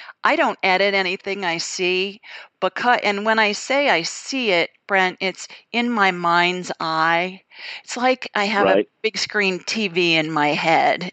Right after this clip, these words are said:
Speaker 1: and I'm looking at an X-ray or an M R I or a C T scan. It's like my head's a big satellite dish or something. And so I don't edit anything because I believe, who am I to judge what somebody needs to hear?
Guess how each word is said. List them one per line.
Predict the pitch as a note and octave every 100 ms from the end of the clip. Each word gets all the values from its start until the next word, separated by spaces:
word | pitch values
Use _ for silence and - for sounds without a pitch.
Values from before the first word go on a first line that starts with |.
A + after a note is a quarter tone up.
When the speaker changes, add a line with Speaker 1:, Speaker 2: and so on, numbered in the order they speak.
| -
Speaker 1:
and | F#3+ F3
I'm | E3+ E3
looking | F3 F3 F#3+
at | F3 E3
an | D#3+
X-ray | D#3+ D#3 - D#3 D3 C#3
or | D3
an | D#3
M | D#3
R | D3+ D3
I | D3 C3+ -
or | -
a | - - - - -
C | - G3+
T | - G#3 G#3
scan. | - - A3 A3 A3 A3 - - -
It's | - -
like | G#3
my | F3
head's | D3+ F#3+ D#3+
a | D#3+
big | - D3
satellite | - C#3 B2 - - -
dish | C#3+ - -
or | D#3+
something. | - E3+ D#3+ D#3+ D3 - -
And | F#3+ F#3+
so | - - A#3 A3 G#3+ - - - - - - - _ _
I | B3+
don't | F4 C#4+ -
edit | A3 A#3+ B3
anything | B3 B3 - B3 B3 A#3+
because | A3 - A#3+
I | A#3+
believe, | A#3 A3+ G#3
who | A3 D4+
am | A#3
I | G3+
to | E3+
judge | C#3 E3 E3 C#3 - -
what | D#3+ -
somebody | F3 E3+ D#3+
needs | D#3 D#3 C#3+ -
to | -
hear? | E3+ A3 C4+ - -